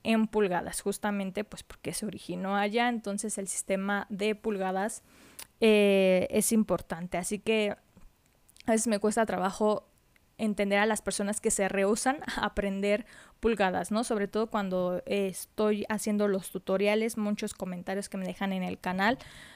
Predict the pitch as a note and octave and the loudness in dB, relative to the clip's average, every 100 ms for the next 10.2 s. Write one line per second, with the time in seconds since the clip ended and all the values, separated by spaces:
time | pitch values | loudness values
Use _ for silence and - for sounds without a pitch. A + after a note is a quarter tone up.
0 | - - G3+ F#3+ F#3+ F3+ - - G3+ G3 | -6 4 4 6 2 0 0 -2 2 4
1 | G#3 A3 A3+ G3 G3+ G3 A#3 C#4 D4+ D#4+ | 6 4 0 0 0 2 2 4 2 -2
2 | D#4+ B3 A3+ A#3 G#3+ F3+ F#3 - G#3 - | 0 2 2 2 0 -2 -2 -2 -8 -4
3 | A3+ G3+ F3+ - G#3+ - G#3 - - B3+ | -2 0 -2 -8 -4 -2 -2 -6 -4 -4
4 | - C4+ A3+ A3+ G#3 - B3 B3 - G3 | 2 2 4 4 4 2 2 0 0 0
5 | F#3+ G3+ G#3 G#3 F#3+ F#3 A#3 A3+ G#3+ - | 2 2 4 2 0 -2 -4 -2 -4 -4
6 | G#3 G#3+ G#3+ G#3+ A3 A3+ G#3 - G#3 G3+ | 0 2 4 4 2 2 0 -2 -2 0
7 | G#3 G#3+ G3 F#3+ F#3+ F#3+ F#3+ F#3+ G3+ G3 | 0 0 -2 0 0 0 -2 2 2 2
8 | C4 - - - - G3+ G3+ G#3 G#3 A3 | -2 -4 -20 -2 0 2 2 2 2 4
9 | A3 G#3 G#3 - G#3 F#3 F#3 - F#3+ F#3 | 2 4 2 0 0 0 -2 -2 0 2
10 | F#3 G#3 | 2 2